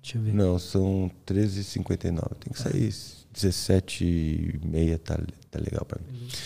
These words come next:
Speaker 2: Mas, te-, te-, é, putz, eu até esqueci o que, ah, ia falar. É... Saiu um estudo agora onde eles, é, apontam a probabilidade de um único gene ter se,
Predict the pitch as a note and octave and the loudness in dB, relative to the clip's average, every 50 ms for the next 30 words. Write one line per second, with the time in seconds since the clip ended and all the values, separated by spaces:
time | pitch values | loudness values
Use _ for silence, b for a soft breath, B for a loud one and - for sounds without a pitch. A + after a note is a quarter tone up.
0 | B B B B B B B B B B B B B - A2+ A2+ - - - - | B B B B B B B B B B B B B 0 0 0 0 -6 -8 -8
1 | - - - - A#2 A2+ A#2 A2+ A2+ A2+ A2 G#2+ G#2 G#2 G#2 G2+ G2+ F#2+ F#2 F2+ | -8 -8 -6 -4 0 2 4 4 4 4 4 4 2 2 2 2 2 0 0 -2
2 | - - A2 - - G#2+ - G2 G#2+ - - - G#2 - G2+ G2+ - - - - | -4 -8 -10 -10 -10 -10 -8 -8 -10 -10 -14 -18 -10 -8 -8 -8 -8 -10 -6 -2
3 | A#2+ C3 C3 B2 A2+ A#2 - - A2 G2 F#2+ G2+ - - - - - - _ _ | 0 2 2 2 2 0 2 2 2 4 4 2 2 -2 -10 -20 -20 -20 _ _
4 | _ - - - - - - - - - - - - A#2 A2 G#2+ G#2 G#2 G2+ G2 | _ -20 -20 -20 -20 -20 -20 -20 -20 -20 -12 -2 2 2 4 4 4 4 2 2
5 | F#2+ F#2 F#2 F#2 F#2+ - - - A3+ A#3+ G#3 D3+ - - - - C3+ C#3 B2+ A2+ | 0 0 -2 -2 -4 -4 -2 0 2 4 4 4 2 2 6 8 8 10 12 10
6 | G2 - G2 G#2+ A#2 B2 B2 A2+ F#2+ F#2+ G2 G2 G2 G2+ G2+ G2 F#2+ G2 - - | 12 12 12 12 12 12 12 12 10 8 8 6 8 8 8 8 6 4 0 -2
7 | - - - - - - - - - - - - E2+ D2+ D#2 D#2 D#2 D#2 D#2 D#2+ | -10 -10 -12 -14 -16 -18 -20 -20 -20 -8 -2 0 0 2 2 0 0 0 -2 0
8 | - - G#2+ A#2 A#2 G#2 G2 - G2+ F#2+ F#2+ F#2+ F2+ F2+ F2+ F2+ F2 F#2 F#2 G2 | 6 8 8 8 8 6 2 2 2 4 6 6 6 6 6 8 8 8 8 8
9 | G2+ F2+ G#2 A2 A2 G#2 G#2+ A2+ A#2 G2+ - - G#2 F#2 D2+ D2+ F2+ F#2 F#2 F#2+ | 6 6 6 6 8 8 8 6 6 4 4 4 4 4 4 6 6 8 8 8
10 | F#2+ F#2+ - - _ _ _ _ _ _ _ _ _ _ _ _ _ _ _ _ | 6 4 -2 -6 _ _ _ _ _ _ _ _ _ _ _ _ _ _ _ _
11 | _ _ _ - F#2 F#2 F2 F2 - - | _ _ _ 2 4 4 4 4 0 -14